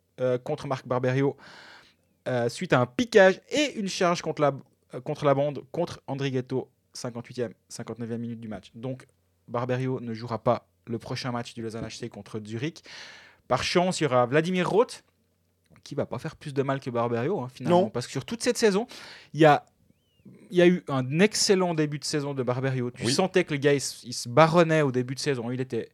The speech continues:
Speaker 1: il était tout le temps juste, tout le temps tranquille. Offensivement, tu te disais, «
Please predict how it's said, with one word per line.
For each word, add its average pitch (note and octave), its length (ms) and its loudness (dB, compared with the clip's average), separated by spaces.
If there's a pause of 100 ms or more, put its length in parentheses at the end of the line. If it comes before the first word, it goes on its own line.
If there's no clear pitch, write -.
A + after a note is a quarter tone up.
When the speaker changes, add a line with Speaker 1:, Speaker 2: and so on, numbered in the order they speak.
(480)
Speaker 1:
il D3 80 -2
était B2 160 -8
tout - 160 -16
le D3 40 -16
temps E3 160 -6
juste, D3 380 -10
tout - 80 -12
le D#3 60 -12
temps D#3 120 -6
tranquille. D3+ 520 -6 (160)
Offensivement, G3 560 2 (160)
tu E3 100 -10
te D3 60 -14
disais, « F3 340 4